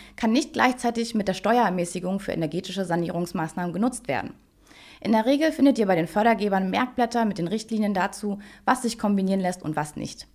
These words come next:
Wie ist das bei euch? Habt ihr eine Photovoltaikanlage oder eine Wärmepumpe oder plant, eure Immobilie energieeffizient und umweltfreundlich zu gestalten?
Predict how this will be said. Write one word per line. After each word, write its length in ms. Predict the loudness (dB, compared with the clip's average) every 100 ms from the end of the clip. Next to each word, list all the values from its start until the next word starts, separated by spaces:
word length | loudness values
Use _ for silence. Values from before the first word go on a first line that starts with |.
| _
Wie 140 | 0
ist 140 | 2 2
das 180 | 2
bei 80 | 2
euch? 260 | 2 0 -4 -4
Habt 200 | -2 2
ihr 80 | 4
eine 120 | 4
Photovoltaikanlage 1000 | 2 0 2 2 2 0 2 0 0 0
oder 140 | 0
eine 180 | 0 2
Wärmepumpe 680 | 4 6 4 2 2 2 -2 -12 -2
oder 180 | 4 4
plant, 380 | 4 4 4 4
eure 160 | 2
Immobilie 400 | 2 0 0 0
energieeffizient 800 | 0 -2 0 -2 -4 -6 -6 -6
und 60 | -4
umweltfreundlich 600 | 0 0 0 -4 -4 -8
zu 120 | -12
gestalten? 460 | -8 0 0 2